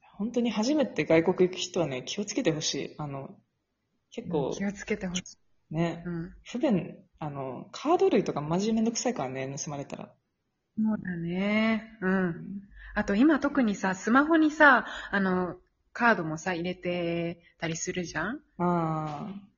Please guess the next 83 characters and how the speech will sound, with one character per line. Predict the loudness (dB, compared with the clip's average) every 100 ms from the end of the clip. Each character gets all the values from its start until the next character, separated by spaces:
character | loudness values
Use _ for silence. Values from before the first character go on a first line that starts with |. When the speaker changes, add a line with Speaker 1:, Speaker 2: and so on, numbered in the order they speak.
| _ _ _ _ _ _ -12
Speaker 2:
か |
ら | -12
ス | -6 2
マ | 2 4
ホ | 4
を | 4
取 | 4
ら | 4
れ | 2
ち | -2 -4
ゃ |
う | -4
と、 | -4
も | -4 -4 -6 -14 -14 -8
う |
カ | 0 6 6
ー |
ド | 6
も | 0 -4
い |
し-、 | -8 -12
取 | -10 -6
ら | -4
れ | -4
ち | -4
ゃ | -6
っ | -8 -8
て、 | -4 -2 -4 -8 -18 -20 -4
Speaker 1:
う | 0
ん。 | 2
Speaker 2:
い |
ろ | 6 8
ん |
な | 8
も | 8
の | 6
が | 2
一 | -6 -12
気 | -12
に |
な | -14 _
く | -4
な | -4
っ |
ち | -2
ゃ | -2
う |
か | -2
ら、 | -2 -2 -4 -8 -4
Speaker 1:
う |
ん。 | 0 0 -2 -4
Speaker 2:
少 | 0 2
し | 4 2 0
分 | 0 0 _ -20
し | -2
た | 2
方 | 4 4
が |
い | 0
い |
か | -2 -4
も | -6
し | -8
れ | -8
な | -10
い。 | -12 _ _ -8
Speaker 1:
確 | -6 -4
か | -4
に | 0
ね、 | 2
い |
ろ | 4
ん | 4
な | 4
と | 2
こ | 2
に | 0 -4 -2
入 |
れ | -2
る | -2
の | -6
が | -6 -6
ね、 | -6 -8